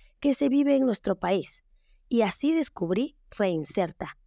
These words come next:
la organización que está trabajando duramente para ayudar a niños mexicanos a alejarse de la violencia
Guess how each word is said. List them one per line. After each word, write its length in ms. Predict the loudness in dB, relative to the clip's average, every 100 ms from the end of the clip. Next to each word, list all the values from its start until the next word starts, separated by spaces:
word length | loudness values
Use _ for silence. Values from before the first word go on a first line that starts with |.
| _ _ _ _ -4
la 160 | 2 2
organización 600 | 4 2 0 -2 0 0
que 100 | -2
está 180 | -4
trabajando 640 | -2 -2 -2 -2 -2 -2 -4
duramente 720 | 0 2 2 0 -2 -6 -8 _ _ _ _
para 160 | 0 2
ayudar 360 | 2 2 2 4
a 80 |
niños 320 | 4 4 2 0
mexicanos 680 | -4 -4 -2 -2 -2 -8 -4
a 140 | -2
alejarse 540 | 0 -2 -2 -4 -2 0
de 100 | 0
la 120 | 0
violencia 640 | -2 0 -2 -2 -6 -6